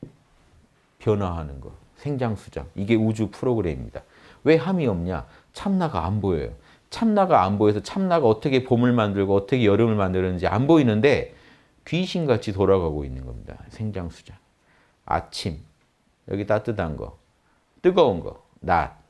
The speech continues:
서늘한 거, 가을, 추운 거, 겨울. 귀신같이 현상계는 이, 이 틀 안에서 돌아가고 있어요. 근데 누가 그렇게 하는지 안 보여요, 작용이.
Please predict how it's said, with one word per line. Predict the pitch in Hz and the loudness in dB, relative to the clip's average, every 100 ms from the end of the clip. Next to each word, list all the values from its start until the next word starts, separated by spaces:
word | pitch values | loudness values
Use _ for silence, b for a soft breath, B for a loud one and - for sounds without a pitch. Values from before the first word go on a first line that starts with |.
| _ _ - | _ _ -12
서늘한 | - 175 165 120 76 | -4 2 4 4 0
거, | 55 - - _ | -6 -12 -14 _
가을, | - 85 69 55 - _ _ _ | -2 -2 -2 -6 -16 _ _ _
추운 | - - - 185 | -16 -12 -6 -6
거, | 127 - - _ _ | -6 -10 -14 _ _
겨울. | - - 62 - b b b b b _ | -14 -12 -12 -18 b b b b b _
귀신같이 | - - - 190 196 160 110 - 117 | -20 -18 -14 -6 0 2 2 0 -2
현상계는 | 165 139 113 87 87 90 | 0 -2 -2 -2 -4 -4
이, | 95 107 98 | -2 -2 -4
이 | - 107 101 | -6 -6 -6
틀 | - 139 | -6 -2
안에서 | 123 95 - | -2 -4 -10
돌아가고 | - 82 78 73 50 | -8 -6 -6 -8 -12
있어요. | - _ _ b b b b b | -18 _ _ b b b b b
근데 | - 120 | -6 -2
누가 | 175 170 | 2 4
그렇게 | 151 - | 2 0
하는지 | - 156 147 | -2 -2 0
안 | - 120 160 | 0 2 4
보여요, | 165 98 | 4 4
작용이. | 78 101 92 95 65 | 0 -6 -4 -6 -6